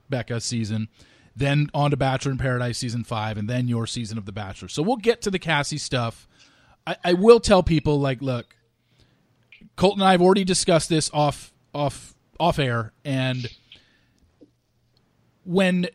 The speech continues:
Cassie did the goat episode and you guys had a little bit of back and forth, that's what we are going to talk about today. The, the post that you made, which then caused her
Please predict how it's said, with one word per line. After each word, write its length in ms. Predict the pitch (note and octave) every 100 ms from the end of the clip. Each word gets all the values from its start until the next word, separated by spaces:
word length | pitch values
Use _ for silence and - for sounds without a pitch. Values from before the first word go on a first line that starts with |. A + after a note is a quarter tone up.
| _ -
Cassie 400 | G3+ G3+ A3+ B3+
did 160 | G#3+
the 80 | G3
goat 220 | E3+ E3+
episode 640 | D3+ D3 - C#3+ C3+ C#3 C3 _ _ _ _ _ -
and 540 | C#3+ C#3 C#3 C#3 C3+
you 160 | B2+ F3
guys 320 | E3+ E3+ D3+
had 220 | E3 D#3+
a 20 |
little 220 | D#3 E3+ F3+
bit 120 | F3+
of 80 | D3
back 240 | D#3+ D#3
and 140 | D#3
forth, 500 | - D3+ C#3+ C#3 - - _ _ _ _ B2+
that's 340 | F#3 B3+ -
what 100 | A#3
we 240 | F#3 F3+ E3+
are 60 |
going 220 | D3 D3
to 100 | B2
talk 280 | B2 C3+ C3+
about 320 | A#2+ A2+ A2
today. 340 | - A2+ E2 D#2+
The, 220 | A#2 A2
the 120 | A2+ A2+
post 320 | F#3 F#3 -
that 100 | E3
you 140 | F3
made, 320 | D#3+ D3+ D3+
which 180 | C3 B2+
then 200 | D3 C#3+
caused 340 | - C#3 C3 -
her 360 | E3 D#3+ D#3